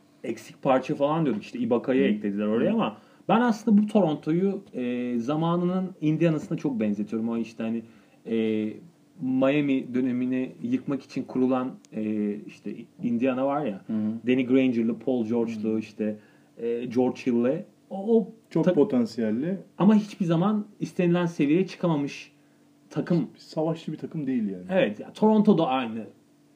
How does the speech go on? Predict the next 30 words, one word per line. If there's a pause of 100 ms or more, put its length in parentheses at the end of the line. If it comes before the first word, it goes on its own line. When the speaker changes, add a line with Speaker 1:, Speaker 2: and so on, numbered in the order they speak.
(140)
Speaker 1:
Yani
evet,
yetenekli
Speaker 3:
Ki
ben
Speaker 1:
bir
Speaker 3:
o
Speaker 1:
takım.
Speaker 3:
Indiana'yı
çok
severdim
mesela.
Speaker 1:
Evet,
iyi
bir
takımdı. (520)
Ama (260)
Toronto
da
aynı
durumda.
Yani
o, (300)
e,
seviyelerine
bir
türlü
çıkamadılar
ki
Speaker 2:
Abi,